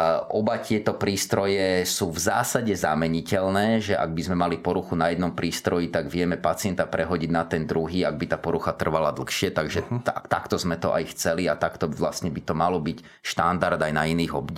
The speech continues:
Speaker 1: oddeleniach, aby nebola oddelovaná pacientom liečba. No a tento Trubeam je preto teda prístroj vyššej kategórie, lebo má rôznu, e,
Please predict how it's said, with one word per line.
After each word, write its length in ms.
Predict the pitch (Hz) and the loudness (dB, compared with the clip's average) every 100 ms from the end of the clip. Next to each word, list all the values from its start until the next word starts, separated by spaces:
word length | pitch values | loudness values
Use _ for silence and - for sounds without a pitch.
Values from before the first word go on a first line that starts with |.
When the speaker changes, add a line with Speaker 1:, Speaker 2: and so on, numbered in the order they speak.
| 71 | -10
Speaker 1:
oddeleniach, 640 | - 80 80 78 87 101 104 | -4 -2 0 0 0 0 0
aby 180 | 85 80 | -2 0
nebola 320 | 82 80 80 | 0 0 0
oddelovaná 640 | 67 80 80 80 80 80 80 - - | 0 0 0 2 2 0 -2 -8 -8
pacientom 480 | - 82 101 87 87 | -2 0 0 0 0
liečba. 460 | 78 80 92 101 95 - - | 0 0 0 0 0 -8 -2
No 100 | 110 | 0
a 40 | 110 | 2
tento 260 | 151 135 | 0 -2
Trubeam 540 | 131 135 135 139 139 123 - - | 0 0 2 2 2 0 -4 -4
je 160 | 110 104 | 0 2
preto 300 | 123 120 - 117 107 | 2 -2 2 2 2
teda 220 | 120 101 | 2 0
prístroj 380 | - 110 - 101 | 0 -2 2 2
vyššej 280 | 101 - 107 | 2 0 2
kategórie, 460 | 101 113 101 107 104 | 2 2 2 2 2
lebo 180 | 98 98 | 2 2
má 220 | 95 90 | 4 2
rôznu, 400 | 90 98 104 104 | 4 2 2 2
e, 180 | 87 71 | 2 0